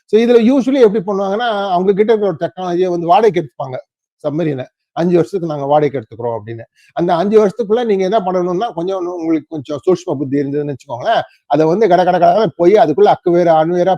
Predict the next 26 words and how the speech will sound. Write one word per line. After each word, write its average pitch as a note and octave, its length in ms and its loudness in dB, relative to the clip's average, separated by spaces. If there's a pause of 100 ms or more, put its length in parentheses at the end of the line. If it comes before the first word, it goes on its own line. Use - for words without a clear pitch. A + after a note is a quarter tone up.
பிரிச்சு, F3 260 -2
அதுல D#3+ 260 2
என்ன F#3 400 0
ஓடுது F#3+ 220 2
என்ன F#3+ 220 0
ஓடலன்னு F3 460 -4
கண்டுபிடிச்சு, E3 440 -6 (280)
ஏதோ F#3 220 2
இம்ப்ரூவ் F#3+ 340 0 (120)
பண்ணலான்னு F#3 300 -2
பார்த்து, E3 400 0
அதெல்லாம் F3 460 2
சேர்த்து F#3+ 300 2
போட்டு A3+ 260 -4 (300)
நம்மளுடைய A#3+ 320 4
இன்ஜினை G#3+ 340 2
நம்ம, E3+ 280 0
நா-, D#3 300 0
நம்மளுடைய, E3 600 2 (460)
அ, D3 320 2 (120)
சப்மரீனை F#3+ 420 2
நம்மளே E3 360 0
ப-, A#2+ 480 -4 (100)
பண்ணிக்கணும். B2+ 400 -8
அதுதான் D#3+ 360 2
ஒரு, F#3 300 2